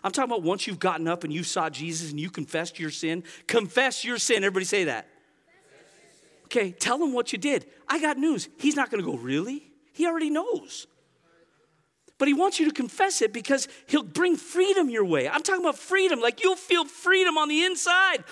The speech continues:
a freedom you could never feel unless you went to him and you go to him, you say, "Jesus,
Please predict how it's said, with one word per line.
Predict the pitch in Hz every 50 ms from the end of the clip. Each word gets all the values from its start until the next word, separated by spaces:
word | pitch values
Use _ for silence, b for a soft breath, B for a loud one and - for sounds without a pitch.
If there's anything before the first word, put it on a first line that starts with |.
| B B
a | B 285
freedom | 277 - - 392 415 440 403 330
you | 320 320
could | 311 - 415 403 392
never | 403 381 370 349 320
feel | - - - 370 392 370
unless | 320 311 320 349 - -
you | 302
went | 269 311 359 403 381
to | - 330 330
him | 277 220 B B B B
and | 302 294
you | 302 302
go | 294 320 381 415 453
to | 440
him, | 381 320
you | 311
say, | 285 - 349 339
"Jesus, | 294 - 339 359 359 285 311 285 -